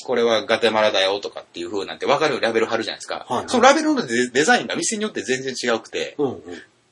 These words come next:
Speaker 1: この店によって全然違う感がすげえいいんですよ。
Speaker 2: はあ。
Speaker 1: それなりにその、それ、デザインに対するこだわりも多分あると思うんですよ、焙煎屋さんの。
Speaker 2: はいはいはい。
Speaker 1: うん。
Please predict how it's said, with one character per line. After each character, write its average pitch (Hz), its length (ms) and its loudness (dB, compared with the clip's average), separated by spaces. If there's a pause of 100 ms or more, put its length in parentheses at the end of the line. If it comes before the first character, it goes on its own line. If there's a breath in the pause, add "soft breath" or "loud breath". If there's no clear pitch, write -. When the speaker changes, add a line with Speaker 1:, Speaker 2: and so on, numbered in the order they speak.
(420)
Speaker 1:
こ 277 200 6
の 285 140 6
店 254 300 0
に 254 100 2
よ 262 100 2
っ - 40 -6
て 131 120 0
全 190 220 2
然 196 180 -4
違 - 160 -2 (140)
う 202 60 0
感 98 240 -2
が 92 80 -6
す - 340 0
げ 302 100 6
え 160 60 4
い 120 80 2
い 101 40 -2
ん - 20 -6
で 87 60 -12
す - 100 -10
よ。 - 100 -10 (140)
Speaker 2:
は 123 680 -4
あ。 - 20 -2
Speaker 1:
そ 202 160 6
れ 208 120 8
な 202 100 4
り 202 200 0
に 202 160 -2
そ 160 140 -2
の、 135 180 -2
そ 175 140 -2
れ、 185 200 0 (240)
デ 147 140 4
ザ 190 160 6
イ - 20 2
ン 143 40 -2
に 120 80 -4
対 127 160 0
す 107 60 -4
る 87 80 -8
こ 120 120 -4
だ 117 80 2
わ 139 40 2
り 147 60 -4
も 120 60 -10
多 117 80 -8
分 95 120 -6
あ 104 60 2
る - 80 2
と 165 80 -4
思 101 80 -8
う - 20 -14
ん - 20 -12
で 87 60 -12
す - 40 -12
よ、 82 60 -8
焙 80 80 -8
煎 90 120 -8
屋 85 60 -12
さ 85 80 -12
ん 80 100 -18
の。 80 200 -20
Speaker 2:
は 139 160 0
い 98 40 -8
は 98 80 -10
い 95 60 -10
は 90 80 -14
い。 - 100 -16
Speaker 1:
う 101 40 -16
ん。 90 220 -14